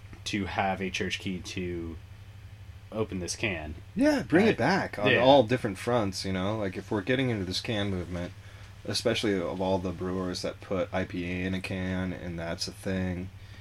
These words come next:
Speaker 2: and putting these weird plastic lids as their six-pack holder, let's get more into this.
Speaker 1: I'd rather see more of this than I, than the aluminum bottle.
Speaker 2: Oh, God, yeah.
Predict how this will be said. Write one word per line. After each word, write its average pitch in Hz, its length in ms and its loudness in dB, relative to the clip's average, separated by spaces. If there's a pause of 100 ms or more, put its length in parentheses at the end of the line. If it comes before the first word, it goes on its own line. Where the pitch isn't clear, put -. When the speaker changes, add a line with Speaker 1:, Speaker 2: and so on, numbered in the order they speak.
(200)
Speaker 2:
and 95 160 -6
putting 104 260 0
these 90 180 -4
weird 90 480 -2
plastic 90 600 0
lids 85 580 -4
as 87 120 -6
their 87 160 -2
six-pack 87 540 -6
holder, 90 520 -2 (680)
let's 131 180 4
get - 160 4
more 156 180 4
into 120 160 4
this. - 500 -2 (220)
Speaker 1:
I'd 143 140 8
rather 175 180 8
see 170 220 6
more 143 240 8
of 104 160 4
this 120 240 4
than 120 200 4
I, 104 280 2 (120)
than 98 380 0 (220)
the 98 360 0
aluminum 101 460 -2
bottle. 80 380 -2 (680)
Speaker 2:
Oh, 120 140 10
God, 90 300 2
yeah. 78 160 -4